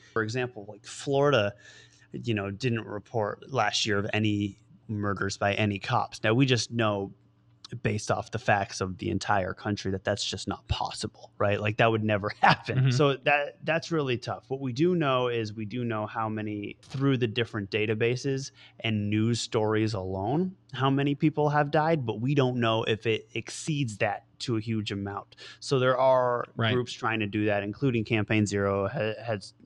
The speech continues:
Speaker 1: done a pretty good job trying to map it. But even then, there's so much that we don't know.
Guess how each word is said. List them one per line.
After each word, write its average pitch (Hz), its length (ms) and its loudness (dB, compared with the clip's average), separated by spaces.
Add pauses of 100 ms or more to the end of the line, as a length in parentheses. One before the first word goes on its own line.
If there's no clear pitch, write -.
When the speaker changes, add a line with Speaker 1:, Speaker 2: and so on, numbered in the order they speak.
(220)
Speaker 1:
done 110 140 -4
a 101 40 -8
pretty 131 220 -2
good 113 140 0
job 98 380 0
trying 110 180 -2
to 104 80 -2
map 101 320 -2
it. 107 160 -2
But 123 80 -4
even 143 400 4
then, 110 320 6 (380)
there's 131 200 -2
so 135 220 4
much 110 240 2
that 101 160 4
we 101 100 2
don't 98 220 -2
know. - 220 -4